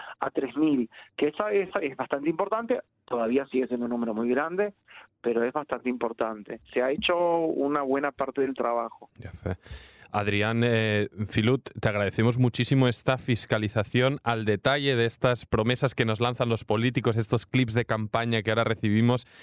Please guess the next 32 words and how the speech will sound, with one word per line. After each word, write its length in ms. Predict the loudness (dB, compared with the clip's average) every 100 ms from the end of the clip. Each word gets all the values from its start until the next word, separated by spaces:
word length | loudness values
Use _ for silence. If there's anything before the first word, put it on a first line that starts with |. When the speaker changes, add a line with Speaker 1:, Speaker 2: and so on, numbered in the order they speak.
| -8 0
Speaker 2:
en 80 | 0
este 240 | 2 0
bombardeo 720 | 2 2 2 2 0 2 2
por 160 | 0 0
redes 220 | 0 0
sociales, 440 | -2 0 0 0
y 40 | -2
está 220 | 0 0
bien, 220 | 0 0
pues, 200 | 0 -2
contar 400 | -2 -2 -2 -2
con, 260 | 0 0 -2 -8 -20 -8 -2
con 160 | 0
la 100 | 0
perspectiva 540 | -2 -2 -2 0 2 2
de 40 |
un 120 | 0
periodista 500 | 0 2 0 0 -2
que 80 | -2
está 160 | 0 0
ahí 120 | 0
día 260 | 2 2 2
a 40 |
día 240 | 2 2
siguiendo 500 | 0 -2 0 2 2
los 240 | 2 0 0
datos 420 | 0 0 -2 2
y 300 | 2 2 0
siguiendo 320 | 0 0 0
los 160 | 0 0
índices 420 | 0 2 0 -2
y, 280 | -2 -2